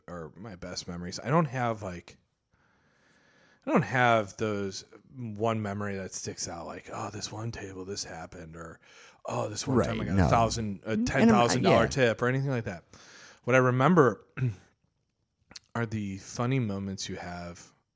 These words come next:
Speaker 1: you know, the flirtatious moments you had with your, your coworkers, or
Speaker 2: Right.
Speaker 1: the, the heart-to-hearts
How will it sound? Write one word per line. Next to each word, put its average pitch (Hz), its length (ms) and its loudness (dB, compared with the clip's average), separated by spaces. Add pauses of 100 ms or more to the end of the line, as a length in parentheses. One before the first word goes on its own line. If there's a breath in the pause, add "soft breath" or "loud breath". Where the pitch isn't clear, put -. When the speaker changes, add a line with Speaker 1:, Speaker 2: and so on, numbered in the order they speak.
(140)
Speaker 1:
you 90 140 -10
know, 73 240 -14 (480)
the 107 80 -14
flirtatious 107 720 -4
moments 90 360 -8
you 90 60 -10
had 87 240 -10
with 85 260 -14 (400)
your, 90 260 -12
your 82 120 -16
coworkers, 85 680 -12
or 80 220 -12 (100)
Speaker 2:
Right. 71 200 -2 (520 loud breath)
Speaker 1:
the, 90 420 -6
the - 80 -12
heart-to-hearts - 960 0